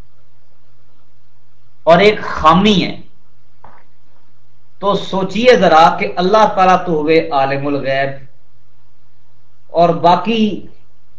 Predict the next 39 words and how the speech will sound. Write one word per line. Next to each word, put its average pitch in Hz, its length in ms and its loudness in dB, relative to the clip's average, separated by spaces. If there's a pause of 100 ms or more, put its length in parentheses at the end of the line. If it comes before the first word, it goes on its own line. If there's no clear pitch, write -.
نہ 151 220 -2
عالم 185 500 4
الغیب 190 480 2
نہ 175 120 0
عطائی 160 560 2
عالم 151 280 2
الغیب، 143 440 -2 (760)
اور 180 160 8 (100)
ظالموں 180 460 6
نے 202 140 2
گستاخی 170 680 0
کی 190 260 -4
نبی 175 380 2
کریم 185 340 -2
صلی 175 240 -2
اللہ 165 200 2
علیہ 160 460 4
وسلم 156 440 -6
کی 170 220 -6
کہ 170 80 -6
ان 165 160 -4
کو 160 240 -4
عطائی 147 360 0
عالم 143 260 0
الغیب 139 320 0
بنا 139 200 -2
دیا۔ 127 280 -8 (1800)
اب 190 160 6
نبی 180 340 4
کریم 240 420 6
صلی 226 280 4
اللہ 214 460 6
علیہ 208 220 4
وسلم 185 400 -2
کو 202 240 2
عطائی 196 300 2
عالم 185 380 2
الغیب 170 460 2
کہنا، 147 460 0